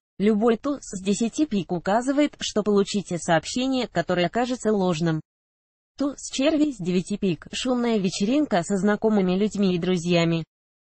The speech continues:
Рядом с червовым королём и бубновым тузом туз черви показывает, что будет радостное сообщение.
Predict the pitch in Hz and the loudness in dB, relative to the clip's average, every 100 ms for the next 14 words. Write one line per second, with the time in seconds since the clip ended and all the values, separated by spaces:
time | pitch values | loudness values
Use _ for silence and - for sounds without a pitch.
0 | _ _ _ 185 185 180 180 - - 196 | _ _ _ 0 2 2 0 -2 -4 -2
1 | 175 185 180 170 196 196 208 196 180 170 | 0 0 0 2 4 4 4 4 2 0
2 | 170 202 240 220 185 180 208 269 - 285 | -2 -2 0 0 0 0 0 0 0 -4
3 | 277 - - 240 254 247 247 208 180 156 | -4 -6 0 2 2 2 0 2 0 0
4 | 147 143 - - - 214 208 190 226 226 | -2 -4 -8 -6 -4 0 0 2 2 2
5 | 240 247 240 233 214 185 - 175 160 156 | 2 0 -2 -2 0 -2 -2 -2 0 0
6 | 156 | -2